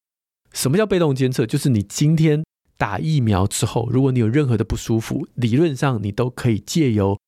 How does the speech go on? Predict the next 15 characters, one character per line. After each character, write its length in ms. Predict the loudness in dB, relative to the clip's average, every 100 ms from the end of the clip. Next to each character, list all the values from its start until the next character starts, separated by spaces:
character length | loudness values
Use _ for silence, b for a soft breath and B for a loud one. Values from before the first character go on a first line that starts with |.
| _
这 100 | -2
个 60 | 0 2
疫 180 | 2
苗 240 | 4 2 2
的 80 | 0
不 260 | -2 0
良 240 | 0 0 0
事 220 | -2 -2
件 240 | -2 -2
通 180 | -2 -2
报 200 | 0 -2
网 180 | -2 -4
来 120 | -4
通 180 | -2 -2
报。 220 | -2 -4